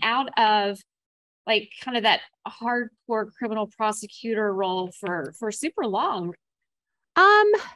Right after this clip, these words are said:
Speaker 2: it's interesting. I know it's been better over the years, right? Like, even, even as, 'cause I was building my business on top of my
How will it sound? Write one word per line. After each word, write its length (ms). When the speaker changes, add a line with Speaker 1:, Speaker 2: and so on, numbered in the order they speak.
Speaker 2:
it's 220
interesting. 540
I 80
know 200
it's 140
been 200
better 260
over 200
the 120
years, 580
right? 340
Like, 280
even, 400
even 260
as, 240
'cause 160
I 80
was 160
building 320
my 80
business 400
on 120
top 280
of 120
my 260